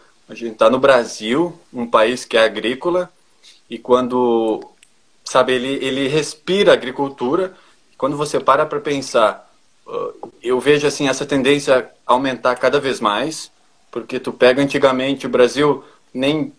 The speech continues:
não chegava a tan-, ter tanta produção.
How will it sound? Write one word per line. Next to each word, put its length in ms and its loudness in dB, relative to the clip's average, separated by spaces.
não 260 2
chegava 440 2
a 20 -14
tan-, 380 0
ter 160 -6
tanta 260 -2
produção. 760 -2